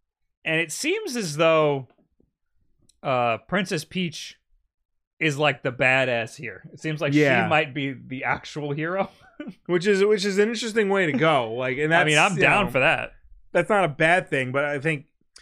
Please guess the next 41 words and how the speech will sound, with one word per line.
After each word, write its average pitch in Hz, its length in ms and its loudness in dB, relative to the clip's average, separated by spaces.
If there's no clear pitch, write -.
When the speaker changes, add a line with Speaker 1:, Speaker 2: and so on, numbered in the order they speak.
Speaker 2:
you 160 60 2
know, 151 100 4
we're 151 120 4
getting 180 180 0
the 170 80 -2
Super 165 300 -4
Mario 143 600 2
Brothers 123 480 -4
movie, 107 600 -8
and 123 520 0
it's 170 120 4
already, 262 340 2
it 196 60 6
looks 233 240 -2
like 214 160 2
Luigi's 156 540 0
the 147 80 -2
one 135 120 -4
who 127 60 -6
gets 120 200 -8
kidnapped. 104 440 -12
Speaker 1:
Yeah, 147 180 -4
which 165 240 -2
is, 180 140 -6
I'm, 156 160 0
I'm 196 200 -2
Speaker 2:
Which 170 180 0
is, 190 160 2
Speaker 1:
honestly 165 160 2
fine 139 360 -2
with. 113 100 -4
Speaker 2:
which 185 120 2
is 196 100 4
already, 220 440 4
like, 156 460 2
an 175 120 0
interesting 151 400 -2
twist 135 340 -2
on 127 120 -4
the 117 80 -8
formula. 110 580 -12